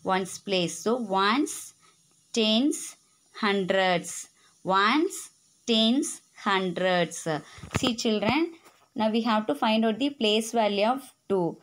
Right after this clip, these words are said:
Two at which place? Yes, ones place. So if we want to find the place value of ones, we can multiple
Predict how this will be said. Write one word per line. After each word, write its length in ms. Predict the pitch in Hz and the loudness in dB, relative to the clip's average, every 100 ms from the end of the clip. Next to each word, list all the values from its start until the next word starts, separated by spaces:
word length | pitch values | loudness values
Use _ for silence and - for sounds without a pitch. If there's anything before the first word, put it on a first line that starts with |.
| - _ _ _ 302 | -20 _ _ _ 0
Two 160 | 320 | 2
at 160 | 311 277 | 0 0
which 340 | 269 - - | -4 -4 -4
place? 560 | 277 294 349 480 - - - | 0 2 2 0 -2 -10 -4
Yes, 320 | 196 233 - | 0 0 -2
ones 520 | 190 180 190 185 - - | 0 0 0 -6 -12 -4
place. 500 | 196 185 165 156 - 151 - _ - - _ _ - - - | 0 2 2 0 -2 -2 -2 _ -20 -20 _ _ -20 -20 -12
So 160 | - 262 | -2 0
if 220 | 277 233 | 0 2
we 80 | 220 | 2
want 260 | 202 214 | 2 2
to 80 | 269 277 - | 0 -4 -2
find 260 | 208 208 | 0 2
the 160 | 208 262 | 0 -2
place 360 | 262 202 214 | 0 0 2
value 280 | 226 214 208 | 2 2 2
of 160 | 233 - | 0 0
ones, 440 | 196 196 269 - | 2 2 2 0
we 160 | 214 208 | -2 0
can 200 | 240 247 | 0 2
multiple 560 | 214 208 233 220 233 | 2 0 -2 0 0